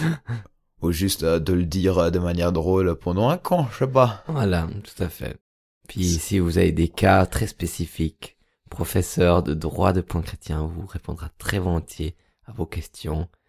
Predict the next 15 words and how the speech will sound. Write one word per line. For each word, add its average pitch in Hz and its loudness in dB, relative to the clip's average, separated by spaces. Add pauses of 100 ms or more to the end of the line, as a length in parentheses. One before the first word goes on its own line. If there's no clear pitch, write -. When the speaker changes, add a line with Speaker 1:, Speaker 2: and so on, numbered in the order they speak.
(160)
Speaker 2:
et 113 -12
vos 95 -6
cas 82 -6 (140)
très - -6
spécifiques. - -16 (440)
Speaker 1:
Euh, 71 -6
c'est - -10
qui - -6
le 107 -6
professeur ? 98 0 (420)
Speaker 2:
C'est - -6
moi. 233 2
C'est, - -4
j'ai 95 -4
des, 90 -10